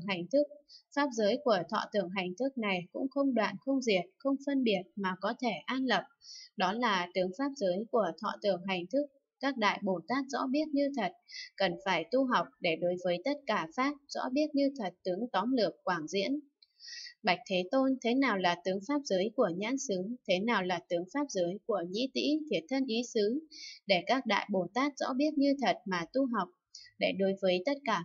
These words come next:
pháp rõ biết như thật tướng tóm lược quảng diễn. Này thiện hiện, cảnh giới hư không thuộc lĩnh vực của nhãn xứ, đó là pháp giới của nhãn xứ. Pháp giới của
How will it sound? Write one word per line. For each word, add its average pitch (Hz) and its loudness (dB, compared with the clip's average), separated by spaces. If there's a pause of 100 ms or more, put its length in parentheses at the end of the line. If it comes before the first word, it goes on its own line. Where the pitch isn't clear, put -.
pháp 277 0 (120)
rõ 233 0
biết 302 2
như 285 2
thật 190 2 (120)
tướng 196 0
tóm 220 2
lược - 4 (100)
quảng 160 -2
diễn. 233 0 (1200)
Này 202 2
thiện 202 0
hiện, 196 0
cảnh 185 0
giới 196 0
hư 277 4 (160)
không 269 2 (460)
thuộc 196 4
lĩnh 240 2
vực 202 2
của 196 4
nhãn 208 -2
xứ, 220 0
đó 185 0
là 208 0
pháp 269 0
giới 185 2 (100)
của 240 2
nhãn 208 -2
xứ. 202 -4 (420)
Pháp 277 0
giới 202 2
của 226 6